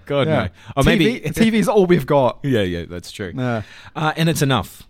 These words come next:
Speaker 1: for
Speaker 2: Yeah.
Speaker 1: fifteen years plus of friendship.
Speaker 2: Quite frankly, I see this sustaining for, like, another twenty-five.
Speaker 1: It's, it's a basis of quite a few of my relationships, really. No, <laughs> no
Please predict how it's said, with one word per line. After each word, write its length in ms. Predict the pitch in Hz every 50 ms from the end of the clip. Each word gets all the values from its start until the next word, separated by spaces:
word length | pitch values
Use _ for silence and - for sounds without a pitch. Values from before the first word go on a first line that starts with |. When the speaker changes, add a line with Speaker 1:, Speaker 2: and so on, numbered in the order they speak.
| - - - - - -
Speaker 1:
for 100 | - 160
Speaker 2:
Yeah. 40 | 190
Speaker 1:
fifteen 380 | - 180 160 - - 151 147 151
years 280 | 135 131 139 139 131
plus 360 | - - - 131 117 110 - 117
of 80 | 101
friendship. 420 | - - 107 98 90 - 90 80 - - _ _
Speaker 2:
Quite 200 | - 185 202 156
frankly, 380 | - 160 180 170 - 131 117
I 100 | 113 123
see 160 | 131 - - 135
this 140 | 127 131
sustaining 360 | - 127 - - 120 123 127 120
for, 120 | - 120
like, 120 | 123 120
another 220 | 123 120 123 131 113
twenty-five. 580 | - - 117 117 107 131 131 120 - - - - - _
Speaker 1:
It's, 140 | - 123 - - -
it's 120 | 165 -
a 60 | -
basis 320 | - 180 208 - - 143 110
of 60 | 92
quite 180 | - 131 113
a 40 | 101
few 200 | - - 113 113
of 60 | 135
my 100 | 117 98
relationships, 640 | 90 87 87 90 87 87 - - 87 - 87 - - -
really. 280 | 107 98 92 95 107
No, 200 | 110 110 98 90 -
<laughs> 40 | - -
no 580 | 175 123 - - 165 - - - 233 - 143